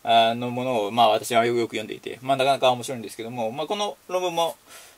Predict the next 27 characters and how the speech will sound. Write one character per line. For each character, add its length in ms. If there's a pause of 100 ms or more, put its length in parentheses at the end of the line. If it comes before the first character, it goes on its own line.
あ 180
の 1300 (420)
ー、 40
知 80
ら 100
な 100
い 40
こ 80
と 80
が 100
た 60
く 60
さ 100
ん 100
書 140
い 40
て 80
あ 40
っ 20
て 180
よ 120
か 60
っ 40
た 80
で 80
す 80
ね。 200